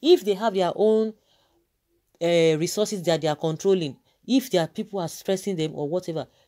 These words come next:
they will not have to call somebody who are the center. They have to deal with their people. But even we be, we, we, and again, if we look at this whole thing thoroughly concerning this restructuring of a thing,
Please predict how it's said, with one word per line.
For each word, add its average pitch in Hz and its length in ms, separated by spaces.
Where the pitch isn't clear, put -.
they 180 100
will 185 120
not 226 120
have 220 140
to 165 80
call 190 180
somebody 185 340
who 190 100
are 170 80
the 151 80
center. 160 340
They 139 100
have 175 140
to 160 120
deal 156 180
with 135 180
their 139 140
people. 160 320
But 226 260
even 339 320
we 233 120
be, 202 160
we, 214 240
we, 180 340
and 220 160
again, 226 360
if 190 220
we 214 100
look 285 200
at 185 200
this 202 260
whole 190 140
thing 160 260
thoroughly 196 600
concerning 202 500
this 190 160
restructuring 165 640
of 139 120
a 139 80
thing, 151 200